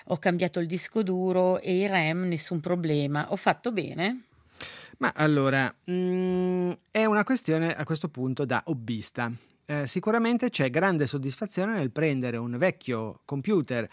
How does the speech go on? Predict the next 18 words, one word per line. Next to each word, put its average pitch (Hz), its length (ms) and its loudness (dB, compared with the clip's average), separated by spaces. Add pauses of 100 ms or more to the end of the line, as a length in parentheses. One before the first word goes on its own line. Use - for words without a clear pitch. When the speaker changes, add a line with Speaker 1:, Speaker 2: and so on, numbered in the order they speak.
(380)
Speaker 2:
che 156 380 2
qualcuno 147 400 -2
stava 131 300 0
per 117 480 -4
gettare 127 640 0 (440)
metaforicamente 127 1000 -2
nel 113 180 -8
cestino, 131 680 -4
non 127 200 -4
buttateli 120 400 -4
nel 117 140 -4
cestino 117 340 -6
vero 117 220 -4
perché - 260 -14
sapete 104 380 -14
bene 113 200 -8
che 113 120 -10
bisogna 110 340 -8